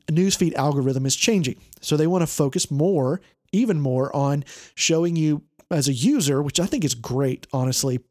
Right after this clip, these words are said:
more posts from friends and family that you really do wanna see, unless you have family you don't wanna see, which I totally get that. Not, wait,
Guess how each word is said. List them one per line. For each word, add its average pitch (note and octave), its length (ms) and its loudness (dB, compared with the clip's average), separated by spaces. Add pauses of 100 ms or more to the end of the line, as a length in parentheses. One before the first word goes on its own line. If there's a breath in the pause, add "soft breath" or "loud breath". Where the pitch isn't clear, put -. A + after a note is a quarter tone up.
(140)
more D#3+ 340 0
posts - 460 -2 (640 loud breath)
from E4+ 280 -2
friends B3+ 320 2
and A#3+ 120 0
family E3+ 520 2
that D#3 180 0
you E3 180 2
really C#3+ 300 2
do C#3+ 300 0
wanna B2 240 -2
see, F3+ 380 0 (120)
unless C#3+ 360 0
you C3+ 60 0
have A#2+ 80 -4
family A#2 300 -4
you A#2 160 -4
don't E3 220 2
wanna C3+ 160 -2
see, B2 320 -2
which - 360 -2
I - 40 -12
totally D#3 300 2
get C#3 200 0
that. D3 400 0 (120)
Not, C#3+ 280 -2 (280)
wait, C3+ 220 -6